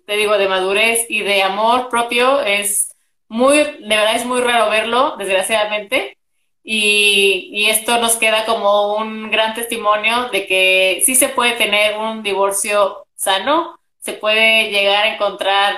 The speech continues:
otra persona, ¿no? Y lo más importante es que te encontraste a ti otra vez y te reencontraste con el amor que, que tenías en ti misma. Y eso es, como dice Anita, pues nadie te lo quita.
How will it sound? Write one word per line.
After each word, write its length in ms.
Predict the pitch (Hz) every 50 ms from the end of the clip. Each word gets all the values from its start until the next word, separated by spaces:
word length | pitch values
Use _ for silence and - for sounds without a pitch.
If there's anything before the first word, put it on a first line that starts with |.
| -
otra 280 | - 220 226 226 254 254
persona, 680 | 247 214 208 - 220 208 202 202 208 233 294 349 - _
¿no? 380 | _ 185 196 226 285 339 - - - _ _ _ _
Y 300 | _ 208 220 220 220 214
lo 140 | 214 214 202
más 180 | 208 220 - -
importante 580 | 226 233 220 220 - 220 220 220 220 247 240
es 120 | 247 247 -
que 160 | 254 233 233 226 226
te 60 | -
encontraste 480 | 208 202 202 208 208 202 202 220 233 226
a 120 | 226 - -
ti 180 | 269 285 294
otra 240 | 277 254 254 - 190 185
vez 320 | 190 202 220 254 254 -
y 140 | - 208 202
te 380 | - 202 196 196 196 196 - -
reencontraste 640 | 190 202 196 196 208 202 - 202 208 214 - 226 -
con 140 | 214 208
el 100 | 202 190
amor 400 | 180 175 170 196 214 247 269 269
que, 240 | 262 233 214 202 196
que 100 | - 190
tenías 520 | 190 196 185 185 190 202 202 214 214 208 -
en 200 | 202 190 190 185
ti 140 | - 208
misma. 500 | 208 214 226 226 254 254 294 330 330 - - _ _ _
Y 100 | _ 208
eso 320 | 220 220 - 240 233 233 226
es, 400 | 220 220 220 220 - - - - 233
como 160 | 214 202 202
dice 160 | 202 208 233
Anita, 260 | 214 202 202 226 226 220
pues 140 | 208 196
nadie 160 | 196 196 208 -
te 100 | - 165
lo 100 | 170 170
quita. 300 | - - - 165 -